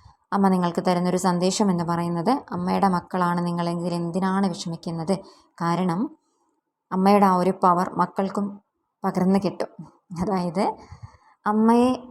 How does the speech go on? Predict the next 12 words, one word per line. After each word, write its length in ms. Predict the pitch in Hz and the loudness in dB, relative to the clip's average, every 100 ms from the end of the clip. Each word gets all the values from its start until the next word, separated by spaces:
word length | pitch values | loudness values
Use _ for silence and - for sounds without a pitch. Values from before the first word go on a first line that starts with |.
| - - | -20 -8
ചോറ്റാനിക്കര 480 | 196 185 190 196 202 | -4 -2 0 2 2
അമ്മയെ 380 | 185 175 180 180 | 0 0 -2 -2
നിങ്ങൾ 220 | 175 180 | -2 -4
സ്വന്തം 380 | - 185 208 - | -4 0 -2 -2
അമ്മയായിട്ട് 640 | 175 180 185 190 - 185 | -4 -2 -2 -4 -4 -4
തന്നെയാണ് 400 | 180 185 180 196 | -2 0 0 0
കാണുന്നതെങ്കിൽ 640 | 185 170 175 175 170 165 196 | 0 0 -2 -2 -4 -4 -6
തീർച്ചയായിട്ടും 760 | 202 196 196 226 220 208 226 | -6 -6 -4 -2 0 2 0
അമ്മയുടെ 340 | 202 185 185 180 | 0 -2 -2 -2
ബ്ലെസ്സിങ്സ് 540 | 175 180 185 180 - | -2 -4 -4 -6 -6
നിങ്ങൾക്ക് 320 | 185 175 - | -6 -6 -6
മേലെ 280 | 180 175 226 | -6 -2 -4